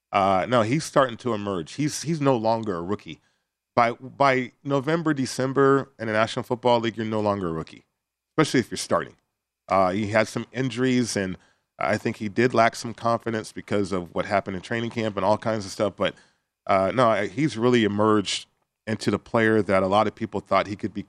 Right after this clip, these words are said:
become. Uh, I thought he was a first round. He's a first round talent. They got him in the second round. Uh, but no, this guy has the speed of James Lofton, uh, has the dimensions of a big wide receiver on the outside too,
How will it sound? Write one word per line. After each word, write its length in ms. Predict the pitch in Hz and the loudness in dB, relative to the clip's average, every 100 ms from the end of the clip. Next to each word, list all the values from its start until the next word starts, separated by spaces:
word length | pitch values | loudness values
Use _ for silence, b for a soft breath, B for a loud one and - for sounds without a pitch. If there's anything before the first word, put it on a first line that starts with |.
| _ _ | _ _
become. 500 | 101 - 104 110 139 _ _ - | -18 -2 0 0 -6 _ _ -6
Uh, 60 | 92 | -2
I 120 | 113 | 0
thought 180 | 120 107 | 2 2
he 60 | 110 | 0
was 120 | 98 | -4
a 140 | 92 | -8
first 320 | - 110 - | -4 -4 -4
round. 220 | 104 110 113 | -2 -2 -2
He's 120 | 98 | -4
a 40 | |
first 260 | - 120 - | -2 -4 -2
round 200 | 101 85 | -4 -4
talent. 360 | 104 104 98 - _ _ _ | -2 -2 -4 -8 _ _ _
They 80 | 95 | -6
got 180 | 98 110 | 2 2
him 100 | 113 | 2
in 60 | 98 | -2
the 80 | |
second 440 | 82 - 127 - - | -6 -4 -2 0 -2
round. 340 | 92 90 85 - _ _ _ - | -4 -4 -6 -12 _ _ _ 0
Uh, 180 | 92 90 | 2 2
but 200 | 85 98 | 0 0
no, 120 | 110 | 2
this 200 | 110 117 | 2 0
guy 400 | - 110 101 90 - _ | 2 2 2 -2 -12 _
has 260 | 110 113 101 | -2 -2 -2
the 60 | |
speed 480 | 92 - 131 135 139 | -8 -6 -4 -2 0
of 260 | 123 107 101 _ - | 2 0 -4 _ -2
James 260 | 127 117 | 0 0
Lofton, 540 | 123 160 160 170 160 147 _ _ _ _ _ _ | 2 2 2 0 0 -2 _ _ _ _ _ _
uh, 100 | 101 | 0
has 240 | 98 117 107 | 4 2 0
the 100 | 107 | -4
dimensions 800 | 101 104 135 143 - 147 143 - | -4 0 -2 0 -2 -4 -6 -6
of 180 | 117 107 | -4 -4
a 60 | |
big 260 | 98 131 131 | -2 0 2
wide 260 | 131 127 123 | 2 2 0
receiver 380 | 110 139 123 | -6 -4 0
on 100 | 120 | 0
the 80 | 117 | 2
outside 420 | 120 117 - 110 | 2 2 0 0
too, 400 | - 127 117 104 | 0 0 2 0